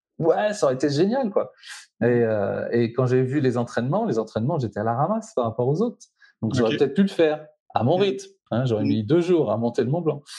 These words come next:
Speaker 2: Ouais.
Speaker 1: Mais, euh, mais voilà, ça, c'est, par exemple, c'était un exemple où, euh, c'était, moi, je suis comme ça aussi, j'adore, euh, la stimulation. Mais,
Speaker 2: Ouais.
Speaker 1: en, mais, mais du coup, ça apprend plein de choses aussi. Ça apprend, voilà, où on en est, ce qu'il faut faire pour y arriver aussi.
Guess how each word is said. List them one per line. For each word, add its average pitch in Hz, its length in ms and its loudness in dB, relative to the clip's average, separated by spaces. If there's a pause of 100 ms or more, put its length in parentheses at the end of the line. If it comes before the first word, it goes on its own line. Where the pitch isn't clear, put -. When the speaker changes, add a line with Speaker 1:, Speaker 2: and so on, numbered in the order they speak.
(260)
Speaker 2:
Ouais. 143 160 2
Speaker 1:
Mais, 156 180 2
euh, 113 320 0 (100)
mais 127 140 2
voilà, 135 260 2
ça, - 140 0
c'est, 147 180 -2
par 123 100 2
exemple, 135 180 -2
c'était 147 140 -6
un 110 80 0
exemple 135 440 0
où, 131 220 2
euh, 101 160 -2 (380)
c'était, 123 480 0
moi, 117 140 0
je 143 60 0
suis - 80 -8
comme 143 160 2
ça 143 140 2
aussi, 123 240 -2
j'adore, 120 400 2
euh, 107 220 -2 (140)
la 117 100 -2
stimulation. 120 640 -2 (460)
Mais, 123 400 2
Speaker 2:
Ouais. 113 80 0
Speaker 1:
en, 107 280 -6 (340)
mais, 113 400 0 (140)
mais 131 260 2
du 131 140 2
coup, 185 100 0
ça 160 120 4
apprend 156 220 0
plein 190 140 2
de 196 40 -2
choses 208 200 2
aussi. - 360 -4 (120)
Ça 127 140 2
apprend, 151 300 0
voilà, 147 320 2
où 123 120 2
on 120 100 2
en 110 160 2
est, 135 300 0
ce 196 100 -10
qu'il 120 100 -6
faut 123 120 0
faire - 300 -2
pour 123 280 -2
y 156 80 2
arriver 117 320 0
aussi. - 380 -6